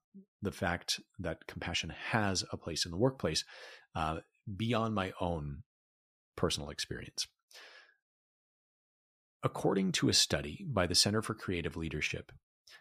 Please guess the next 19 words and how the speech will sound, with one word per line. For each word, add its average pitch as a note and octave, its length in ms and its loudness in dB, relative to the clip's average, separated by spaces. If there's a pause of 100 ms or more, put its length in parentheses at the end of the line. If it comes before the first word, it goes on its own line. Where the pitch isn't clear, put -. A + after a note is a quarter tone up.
(180)
empathetic C#3 540 4
emotion F2 520 0
or G2+ 120 -6
compassion F#2+ 880 -2 (360)
as G2 280 4
related F#2+ 600 4
to - 120 2
the F2 100 0
leader's F2+ 420 4
subordinates E2+ 800 0 (520)
positively D3 880 2 (260)
predicts - 680 2 (240)
job F#2 320 2
performance E2 640 0
ratings E2+ 540 0 (420)
from F2+ 560 2
the F2+ 80 0
leader's D#2 400 -2
boss. - 480 -2